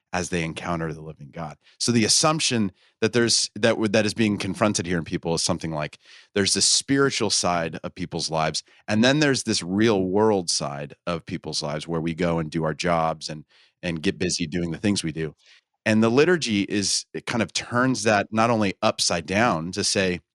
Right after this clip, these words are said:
actually, in the liturgy, we're coming in contact with the r-, the most real world, to be honest, uh, but also that kind of dualism of there's a spiritual thing over here and a real thing over here,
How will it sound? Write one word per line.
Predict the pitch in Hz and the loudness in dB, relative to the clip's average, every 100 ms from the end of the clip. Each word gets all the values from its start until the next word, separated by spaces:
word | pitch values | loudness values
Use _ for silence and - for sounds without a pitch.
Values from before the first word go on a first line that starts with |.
| _ _ _ _ _ _ - | _ _ _ _ _ _ -2
actually, | 110 117 113 98 | 0 2 2 2
in | 104 | 2
the | |
liturgy, | 98 104 98 98 | 2 2 2 0
we're | 92 | -2
coming | 92 98 90 | -2 -2 -2
in | 87 | -4
contact | - 101 120 110 90 - | 0 2 2 0 -4 -2
with | 92 85 - - | -2 -2 -6 -6
the | 87 | -4
r-, | 85 - _ _ _ _ - | -2 -6 _ _ _ _ -2
the | |
most | 98 107 110 - - - | 2 4 4 2 -2 -4
real | 90 90 82 69 | 0 2 0 -2
world, | 85 98 85 71 - 98 - | -2 0 2 0 -6 -12 -10
to | - | -8
be | 80 82 | -6 -6
honest, | 78 95 - - - - - - | -4 -4 -6 -10 -20 -20 -20 -4
uh, | 101 98 | -2 0
but | 95 | 0
also | - 143 - 135 107 _ _ - | 2 4 4 2 2 _ _ -4
that | 117 127 143 | 2 2 0
kind | - 135 | -2 -2
of | 98 | -2
dualism | 92 123 135 147 151 139 | 0 2 4 2 2 2
of | 98 - | 2 0
there's | 92 92 | -2 0
a | |
spiritual | - - 135 - | -2 0 -2 -2
thing | 117 127 | -2 0
over | 120 110 | 2 0
here | 104 - 123 110 | -2 0 0 2
and | - 85 | -2 -6
a | |
real | 82 104 131 | -6 0 0
thing | - 117 110 | 2 0 0
over | 95 | 0
here, | 98 | -2